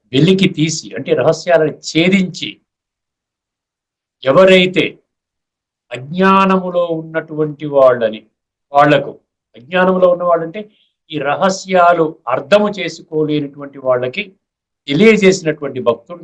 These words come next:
నాకు చాలా ప్రియుడు, అతని కంటే గొప్పవాడు లేడు అని మీరు పద్దెనిమిది అధ్యాయంలోని అరవై ఎనిమిది,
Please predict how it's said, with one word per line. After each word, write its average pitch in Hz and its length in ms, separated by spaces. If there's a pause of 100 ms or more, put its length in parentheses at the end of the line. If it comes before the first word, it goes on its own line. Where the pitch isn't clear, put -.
నాకు - 180 (100)
చాలా 127 260 (680)
ప్రియుడు, 156 300 (120)
అతని 190 280
కంటే 175 200 (100)
గొప్పవాడు 139 420 (140)
లేడు 151 320
అని 196 140 (520)
మీరు 139 240
పద్దెనిమిది 143 460
అధ్యాయంలోని 117 600 (1120)
అరవై 185 220 (120)
ఎనిమిది, 175 280